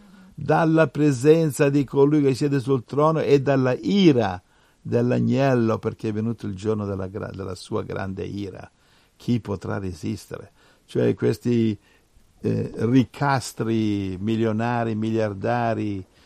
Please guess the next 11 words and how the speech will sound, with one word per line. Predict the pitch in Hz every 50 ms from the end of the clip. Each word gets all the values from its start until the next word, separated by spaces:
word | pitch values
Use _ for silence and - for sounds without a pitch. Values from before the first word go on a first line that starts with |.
| _ _ _ _ _
triliardari, | - - 123 139 143 139 135 131 135 127 123 113 101 104 123 131 135 135 131 127 120 113 113 113 110 107 104 101 95 95 92 - _ _ _ _ _ _ _ _ _ _ _ _ _ _ _ _ _ _ _ _ _ _ _
diavolari, | - 113 101 110 131 135 139 120 127 120 123 127 143 147 147 135 123 120 117 113 110 101 98 92 90 90 92 92 - _ _ _ _ _ _ _ _ _ _ _ _ _ _ _ _ _
vedi, | - - 113 113 123 123 117 120 117 117 120 117 110 -
vedi | - 120 120 117 120
su | 107 113
internet | 117 107 - 117 117 113 117 123 131 131
che | - - 110
si | 95 107 101
sono | 104 110 107
fatti | - - - - 143 147 151 - - 117 117
delle, | 107 120 120 120 120 117 117 113 104 -